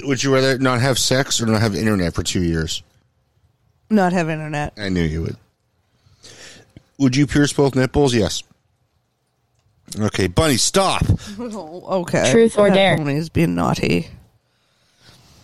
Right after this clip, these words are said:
Speaker 1: Stop! Leave my fucking hot pocket
Speaker 3: Partner,
Speaker 1: alone.
Speaker 3: truth or dare? Partner,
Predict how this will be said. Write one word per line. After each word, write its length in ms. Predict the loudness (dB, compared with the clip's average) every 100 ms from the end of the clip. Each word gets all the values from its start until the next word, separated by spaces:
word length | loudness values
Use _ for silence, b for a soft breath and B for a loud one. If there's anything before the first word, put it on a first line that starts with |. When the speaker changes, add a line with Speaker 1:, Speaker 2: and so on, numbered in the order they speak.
| b b _ _ -8
Speaker 1:
Stop! 760 | -4 0 0 0 0 0 0
Leave 200 | 2 2
my 160 | 2 0
fucking 540 | -2 -4 -2 0 0 -2 -8
hot 320 | -4 -2 0
pocket 0 |
Speaker 3:
Partner, 380 | 2 2 4 4
Speaker 1:
alone. 160 | 4 6
Speaker 3:
truth 240 | 4 6
or 140 | 4 4
dare? 280 | 4 2 0
Partner, 500 | 2 2 4 4